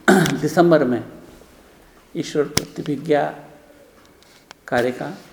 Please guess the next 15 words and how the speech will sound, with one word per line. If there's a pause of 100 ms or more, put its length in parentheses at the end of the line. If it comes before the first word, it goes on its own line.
(540)
उस
पर (2250)
चर्चा
शुरू
कर
देंगे। (720)
इस (720)
ग्रंथ
को (2250)
उत्पल
देव (880)
जी
ने
लिखा
था।